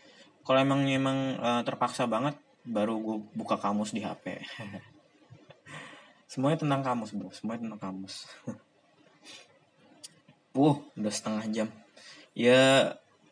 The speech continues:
ya udah, gitu deh. Pokoknya, eh, dengan podcast ini, gue harap lo bisa mengambil hikmahnya atas apa yang terjadi di sastra Jepang gitu.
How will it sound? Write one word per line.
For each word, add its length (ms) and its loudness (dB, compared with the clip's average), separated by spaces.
ya 160 0
udah, 240 4
gitu 240 0
deh. 160 2
Pokoknya, 480 -2
eh, 320 0
dengan 640 -4
podcast 400 -6
ini, 320 -4
gue 320 -8
harap 320 -2
lo 80 0
bisa 480 -2
mengambil 400 2
hikmahnya 720 0
atas 320 -2
apa 240 -4
yang 160 0
terjadi 400 0
di 240 -2
sastra 380 -6
Jepang 640 -6
gitu. 240 -14